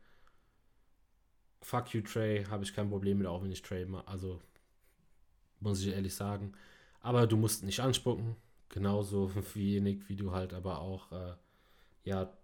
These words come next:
auch über einen, den Spieler, wo ich eigentlich oft gehatet hab, äh, was zumindest seine Effizienz angeht, muss auch kein Popcorn auf Westbrook machen.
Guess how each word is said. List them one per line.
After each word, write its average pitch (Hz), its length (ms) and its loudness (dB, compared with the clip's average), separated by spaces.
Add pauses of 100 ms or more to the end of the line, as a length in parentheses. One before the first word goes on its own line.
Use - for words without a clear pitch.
(680)
auch - 280 -6
über 107 260 -4
einen, 110 200 0
den 107 120 0
Spieler, 113 280 0
wo 110 80 2
ich - 160 -2
eigentlich 104 560 -2 (160)
oft - 460 -8
gehatet 104 440 -2
hab, 104 240 -4
äh, 95 260 -4
was 95 180 -8
zumindest 95 280 -4
seine 87 140 -6
Effizienz 95 440 -4
angeht, 95 280 -2 (380)
muss 110 200 4
auch 120 100 4
kein 104 140 2
Popcorn 101 340 -2
auf 92 120 -4
Westbrook 92 360 -6
machen. 85 280 -10